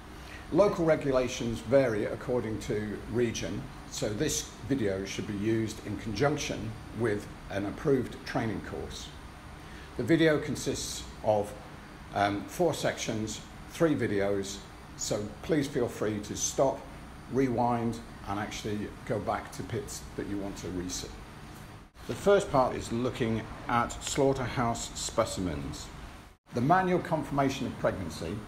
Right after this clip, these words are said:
is usually done by an A I service provider or by a veterinary surgeon. It is done two to three months after A I or after a cow has been with a bull. This enables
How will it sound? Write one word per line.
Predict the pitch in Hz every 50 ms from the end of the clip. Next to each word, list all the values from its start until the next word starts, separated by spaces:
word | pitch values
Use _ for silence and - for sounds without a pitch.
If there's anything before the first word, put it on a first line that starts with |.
| - - -
is | 107 95 87 113
usually | 143 156 143 113 120 123
done | 107 - 120 113 120 117
by | - 98 95
an | 95 92 95 95 -
A | 143 143 135
I | 135 131 123 110
service | - - - 123 110 92 98 -
provider | - - 95 87 95 95 98 101 104 95 95 - -
or | 101 95
by | 85 107 101 92
a | 90
veterinary | 78 95 104 90 - 101 90
surgeon. | 90 - - 95 92 90 - - - - - - - - - - - - - - - - - - - -
It | 135
is | 139 131
done | - - 190 175 170 156 139 139
two | - 185 185 175
to | - -
three | - - 156 139
months | 131 131 117 113 123 117 - - - - -
after | 113 127 131 120 - - 110 -
A | 117 113 110
I | 104 101 98 95 101 117 120 117 - - -
or | 117 120 113 110 110 110 110 - -
after | 104 110 113 - - - 113
a | 104
cow | 104 - - 107 104 104
has | 95 98 95 -
been | - 104 98 98 95 101 - 98
with | 101 95
a | 98 90
bull. | 80 90 78 80 78 71 - - - - - - - - - - - - - - - - - - - - - -
This | - 165 151 -
enables | 175 156 147 147 139 117 131 123 120 110 - -